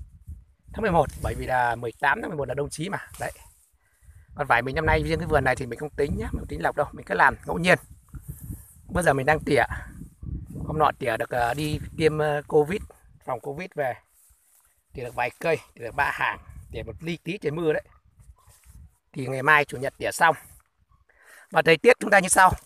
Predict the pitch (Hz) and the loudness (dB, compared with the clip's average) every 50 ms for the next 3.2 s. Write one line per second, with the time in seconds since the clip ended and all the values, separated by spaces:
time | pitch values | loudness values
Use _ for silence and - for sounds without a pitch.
0 | - - - 202 - 208 190 208 208 - 202 185 185 196 190 165 - - - 175 | -10 -8 -6 2 4 4 6 6 6 6 8 8 8 8 6 4 4 4 2 2
1 | 190 202 190 160 160 - - - - - _ _ - - _ _ _ _ _ _ | 2 4 6 6 4 4 4 0 -14 -20 _ _ -20 -20 _ _ _ _ _ _
2 | _ _ _ - 160 156 175 190 190 - - 147 143 147 - 185 180 156 143 147 | _ _ _ -4 -2 -2 0 -2 -2 0 0 0 0 0 0 0 0 0 2 4
3 | 151 160 214 | 4 4 4